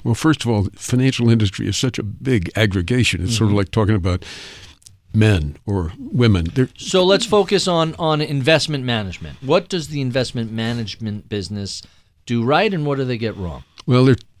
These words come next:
Speaker 1: two things that are part and parcel of the investment management.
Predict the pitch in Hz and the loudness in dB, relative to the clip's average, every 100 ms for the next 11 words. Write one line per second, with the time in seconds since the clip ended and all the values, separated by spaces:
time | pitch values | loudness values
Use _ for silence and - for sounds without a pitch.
0 | _ - 175 135 123 107 107 - - 104 | _ 2 4 6 6 4 0 -2 0 2
1 | 104 - 123 123 - 104 120 107 113 107 | 2 2 2 2 0 0 0 2 2 4
2 | 113 113 110 101 98 98 95 - 117 90 | 2 2 0 0 2 2 0 -2 -2 -2
3 | 80 80 110 | -2 -6 -10